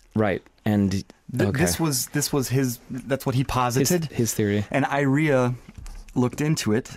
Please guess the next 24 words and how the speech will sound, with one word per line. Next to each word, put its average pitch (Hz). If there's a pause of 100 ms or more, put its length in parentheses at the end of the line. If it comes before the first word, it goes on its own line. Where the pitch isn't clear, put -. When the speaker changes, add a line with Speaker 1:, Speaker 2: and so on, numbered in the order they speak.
(100)
Speaker 2:
um, 110
and 110 (840)
yeah, 135
she's, - (520)
it's, 117
it's, 131
it's 170
incorrect. 131 (180)
This, 131
and 135
this 135
is 127
the, 123 (340)
the 143
explanation 123
that, 107
that 107
is 104
on 117
this 107
health 113
feedback 104
dot 98
org. 110